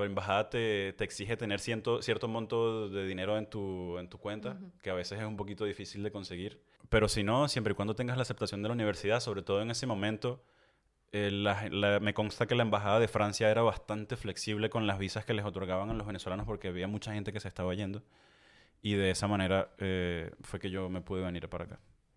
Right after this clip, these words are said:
Speaker 2: Entonces, el primer consejo, si entiendo bien, es aprender el idioma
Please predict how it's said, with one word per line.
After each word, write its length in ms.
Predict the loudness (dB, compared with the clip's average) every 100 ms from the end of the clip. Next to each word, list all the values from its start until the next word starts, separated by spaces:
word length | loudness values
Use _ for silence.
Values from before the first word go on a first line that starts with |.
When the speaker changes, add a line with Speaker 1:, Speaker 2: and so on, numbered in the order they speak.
| -20 _ _ -6
Speaker 2:
Entonces, 280 | 2 4 6
el 120 | 4
primer 340 | 8 8 8
consejo, 500 | 8 6 6 2 2
si 100 | 4
entiendo 320 | 4 6 6 8
bien, 260 | 6 4 0
es 160 | 2
aprender 440 | 2 4 8 8 8
el 100 | 6
idioma 480 | 6 6 6 2